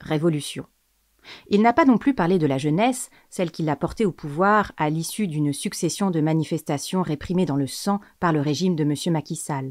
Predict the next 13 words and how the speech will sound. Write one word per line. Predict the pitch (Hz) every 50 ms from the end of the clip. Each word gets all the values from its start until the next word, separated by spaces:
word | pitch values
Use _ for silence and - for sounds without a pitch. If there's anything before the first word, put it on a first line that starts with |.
| - _ _ -
Au | 185 180
moins | 170 151 147
cinquante-six | - - 143 - 160 147 - - 147 143
morts | 143 156 175 170
depuis | 151 151 - - 151
deux | 160 175
mille | 180 165 143
vingt | 147 135 127 143
et | 135 143
un, | 170 214 214 - _
selon | - - 175 165 180
Amnesty | 151 143 147 143 - - - 180
International. | 151 - 156 147 156 147 - - 147 143 143 139 135 - - -